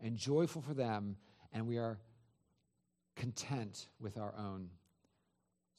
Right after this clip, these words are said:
circumstances. May we rest our faith in Christ alone for our salvation,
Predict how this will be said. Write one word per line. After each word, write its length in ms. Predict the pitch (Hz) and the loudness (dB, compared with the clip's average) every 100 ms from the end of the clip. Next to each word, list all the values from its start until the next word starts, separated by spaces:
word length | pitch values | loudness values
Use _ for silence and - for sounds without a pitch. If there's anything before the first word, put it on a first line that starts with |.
| - | -6
circumstances. 760 | 113 95 98 - 92 87 90 | -6 -4 -8 -6 -8 -8 -6
May 140 | 107 117 | -2 0
we 180 | 117 113 | 2 0
rest 560 | 110 127 123 - - - _ _ _ _ _ - | 2 2 2 -4 -8 -14 _ _ _ _ _ -10
our 100 | 95 | -10
faith 460 | 101 127 123 120 107 | -2 2 2 2 -4
in 100 | 101 | -6
Christ 400 | - 120 117 - | -4 -2 -2 -2
alone 380 | 104 117 139 135 | 0 2 0 0
for 180 | 135 | -2
our 160 | 127 127 | -2 -2
salvation, 720 | - 127 92 87 85 87 85 | -4 -4 -2 -4 -4 -8 -10